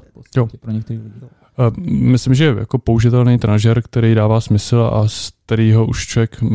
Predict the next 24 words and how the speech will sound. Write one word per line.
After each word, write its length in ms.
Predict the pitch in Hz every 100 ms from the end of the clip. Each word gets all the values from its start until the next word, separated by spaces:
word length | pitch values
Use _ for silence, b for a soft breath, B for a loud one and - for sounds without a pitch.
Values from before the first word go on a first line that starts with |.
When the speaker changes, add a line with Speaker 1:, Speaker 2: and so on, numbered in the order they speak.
| -
Speaker 2:
nechce 480 | 113 110 110 - 127
slést 360 | - 110 120
a 60 | 123 120 123 -
má 220 | 131 110
z 40 | -
toho 100 | 113
nějaký 180 | 113
zážitek, 460 | 120 107 107 127 120
tak 140 | 117 - -
patnáct 360 | 110 113 113
tisíc 320 | - - 117
vejš. 440 | 110 101 113 - 123
Speaker 1:
Mhm, 260 | 123 131 139
mhm, 200 | 117 123 127
mhm. 140 | 120 113
A 40 |
to 80 | 127
můžeme 240 | 123 127
zmi-, 320 | 120 120 120 110
mít, 340 | 117 117 113
zmínit 340 | 117 117 110
nějaký 240 | 113 110 117
jenom 240 | 110 110
pro 320 | - 107 107